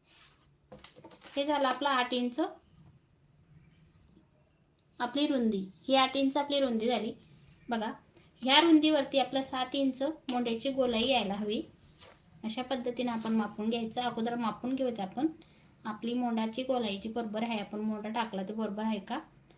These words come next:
बघा. इथे बरोबर आपलं सात इंच आलेलं आहे. आता आपण ह्या दोघांचा हाप घेऊयात इथं.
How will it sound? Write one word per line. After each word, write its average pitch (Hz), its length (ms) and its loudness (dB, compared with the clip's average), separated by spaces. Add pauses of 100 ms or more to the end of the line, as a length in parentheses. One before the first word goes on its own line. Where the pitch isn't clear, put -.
(200)
बघा. 214 240 -4 (500)
इथे 240 180 -2
बरोबर 269 360 2 (320)
आपलं 226 260 -2
सात 247 340 -4
इंच 240 260 -2
आलेलं 220 540 -4
आहे. 202 140 -6 (4000)
आता 247 200 6
आपण 320 200 8
ह्या 302 160 12
दोघांचा 262 440 4
हाप 262 220 -4
घेऊयात 220 340 2
इथं. 220 220 -2